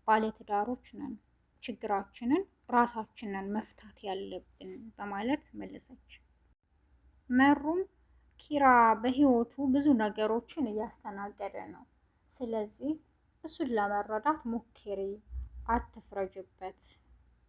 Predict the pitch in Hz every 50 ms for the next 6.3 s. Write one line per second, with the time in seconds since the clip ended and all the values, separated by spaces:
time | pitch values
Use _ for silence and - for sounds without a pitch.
0 | _ _ _ _ _ _ _ - 226 214 196 202 202 - _ - 240 - _ -
1 | 202 165 - - 202 196 190 185 196 - _ - - _ _ _ _ _ _ _
2 | _ _ _ _ _ _ _ _ _ _ _ _ - - - 285 262 262 262 262
3 | 269 285 302 294 269 - - 262 269 285 285 277 262 247 233 226 220 220 220 233
4 | - _ _ _ _ _ _ _ 277 220 220 - - 226 220 214 214 - _ _
5 | _ _ _ _ _ _ _ _ _ _ _ _ _ _ _ - - 269 262 254
6 | 247 233 240 240 -